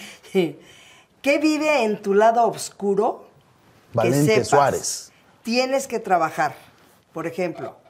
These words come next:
Speaker 1: eres celoso, eres impaciente, eres, ¿qué lado oscuro tienes que dices, "Todavía le tengo que trabajar"?
Speaker 2: Soy impulsivo.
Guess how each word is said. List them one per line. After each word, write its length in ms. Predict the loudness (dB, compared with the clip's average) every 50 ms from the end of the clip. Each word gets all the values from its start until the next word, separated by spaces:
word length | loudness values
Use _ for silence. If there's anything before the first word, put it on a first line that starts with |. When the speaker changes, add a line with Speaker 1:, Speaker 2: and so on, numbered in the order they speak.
| _ _ -20 -20 -20 -20 -20 -12 -10
Speaker 1:
eres 260 | -6 -4 -4 -4 -4
celoso, 880 | -6 -6 -2 -2 -2 -2 -2 -4 -6 -6 -6 -4 -2 -2 -2 -2 -4 -8 -10 -8
eres 720 | -6 -4 -2 -2 0 0 0 0 -2 -2 -6 -8 -14 -10 -10 -12 -10 -10
impaciente, 1120 | -12 -12 -12 -12 -16 -16 -10 -6 -6 -6 -4 -6 -8 -10 -10 -10 -8 -6 -6 -6 -8 -8 -8 -8
eres, 360 | -6 -6 -6 -8 -8 -12 -18 _ _ _ _ _ _ _ _ _
¿qué 100 | -6 -2
lado 260 | 2 2 4 4 4 0
oscuro 460 | -2 -4 -8 -10 -6 -4 -4 -4 -4
tienes 360 | -2 -2 -2 -2 -2 -6 -8
que 80 | -6 -6
dices, 400 | -6 -6 -6 -8 -10 -10 -16 _ _ _ _ _ _ -20 -20 -20 -20 _ _ -8
"Todavía 360 | -6 -6 -6 -6 -8 -10 -10
le 80 | -12 -12
tengo 260 | -10 -10 -10 -10 -10
que 80 | -14 -20
trabajar"? 440 | -18 -18 -18 -18 -18 -18 -20 -20 -20 -20 -20 -20 _ _ -20 -20 _ _ _ _ _ _ _ _ _ _ -18 -8
Speaker 2:
Soy 160 | -4 -2 0
impulsivo. 640 | 0 0 0 -2 -4 -4 -2 -4 -2 -4 -4 -8